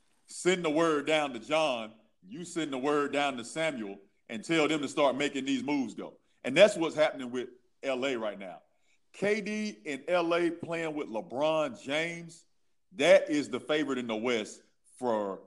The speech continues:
the next three to four years, and probably even further than that, because both the Lakers and the Celtics are building for the future. I'm talking about great futures.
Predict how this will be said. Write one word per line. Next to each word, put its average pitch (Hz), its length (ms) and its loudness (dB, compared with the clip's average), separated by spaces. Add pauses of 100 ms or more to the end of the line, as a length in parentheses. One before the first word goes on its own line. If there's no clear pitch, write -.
(200)
the 107 100 -6
next 156 400 2
three 143 460 6
to 123 120 -4
four 139 320 2
years, 123 400 2
and 127 220 -6
probably 180 320 8
even 135 180 -4
further 147 380 2
than 120 140 -4
that, 135 260 -2
because 120 340 -10
both 170 300 -2
the 120 60 -6
Lakers 139 420 -6 (120)
and 151 440 -8 (320)
the 110 80 -8
Celtics 147 600 0
are 117 280 0
building 135 420 -2
for 110 240 -8
the 85 180 -12 (200)
future. 160 400 0 (200)
I'm 135 140 6
talking 131 240 2
about 90 200 -4
great 170 360 2
futures. - 540 -14